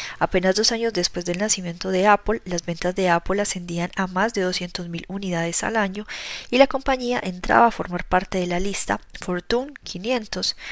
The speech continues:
solo tres años después de que empezara a cotizar en el mercado bursátil, una hazaña sin precedentes en aquella época. En mil novecientos ochenta, unos dos docenas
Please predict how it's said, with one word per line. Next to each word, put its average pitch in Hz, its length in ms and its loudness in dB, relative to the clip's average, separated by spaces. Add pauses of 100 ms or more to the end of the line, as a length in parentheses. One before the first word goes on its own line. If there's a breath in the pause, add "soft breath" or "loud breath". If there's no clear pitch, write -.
(280 loud breath)
solo 247 360 8
tres 180 220 2
años 185 240 -2
después 233 340 4
de 202 120 0
que 190 100 -6
empezara 175 360 2
a - 40 -6
cotizar 180 400 0
en 170 120 0
el 190 120 0
mercado 175 480 -2
bursátil, 220 640 2 (360 loud breath)
una 180 220 2
hazaña 233 380 2
sin 208 200 -6
precedentes 196 600 2
en 180 120 -2
aquella 165 420 0
época. - 500 -4 (1300 loud breath)
En 240 180 4
mil 262 160 -4
novecientos 277 580 2
ochenta, 208 800 0
unos 202 320 0
dos 220 220 4
docenas 208 580 2